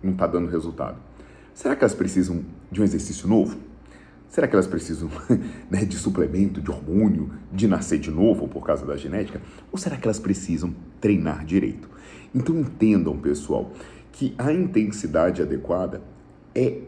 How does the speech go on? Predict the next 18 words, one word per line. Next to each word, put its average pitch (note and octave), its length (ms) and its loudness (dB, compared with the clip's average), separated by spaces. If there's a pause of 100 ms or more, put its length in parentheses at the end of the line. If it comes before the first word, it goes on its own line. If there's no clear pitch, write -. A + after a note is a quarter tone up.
(140)
essencial. B2+ 1120 2
Não G#2+ 100 2
adianta D#3 300 2
você A2+ 260 0
malhar F#2+ 340 2
muito, F#2+ 280 2
não G2+ 80 4
adianta A#2+ 280 0
você G#2+ 220 -2
inventar G2+ 560 0
exercício. D#2 500 -4 (440)
Você F#3 240 4
precisa G#2+ 500 2 (260)
superar F#3 1040 2 (160)
o B2 80 4
limiar C3 640 2 (180)
de G#3 140 2
estresse, D3+ 460 0